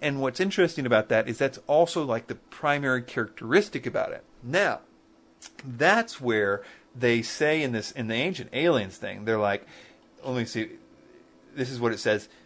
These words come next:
This is what the, the, the guy actually says.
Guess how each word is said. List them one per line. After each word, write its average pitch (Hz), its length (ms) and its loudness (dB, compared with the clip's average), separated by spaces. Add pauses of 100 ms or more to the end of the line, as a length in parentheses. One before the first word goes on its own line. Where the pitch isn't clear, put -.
(220)
This 160 240 2
is 156 60 -2
what 127 240 6
the, 120 140 0 (180)
the, 110 140 -14 (280)
the 123 120 0
guy 117 240 8
actually 113 380 2
says. 101 280 2